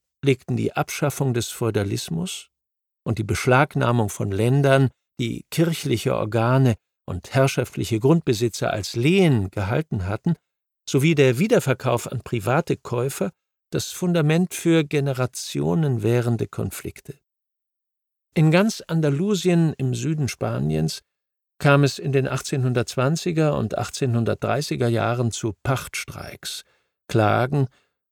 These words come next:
und gewaltsamen Landbesetzungen, als Kleinbauern um den Anspruch auf Felder kämpften, die lokale Grundbesitzer usurpiert hatten. In der Provinz Ciudad Real,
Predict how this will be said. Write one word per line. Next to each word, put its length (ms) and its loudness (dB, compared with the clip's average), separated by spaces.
und 160 -4
gewaltsamen 680 2
Landbesetzungen, 1040 -2
als 180 -6
Kleinbauern 640 2
um 120 -4
den 160 -2
Anspruch 480 -4
auf 120 -6
Felder 400 -2
kämpften, 540 -4
die 160 2
lokale 500 4
Grundbesitzer 840 0
usurpiert 1120 0
hatten. 360 -10
In 100 4
der 120 6
Provinz 580 2
Ciudad 580 4
Real, 540 -2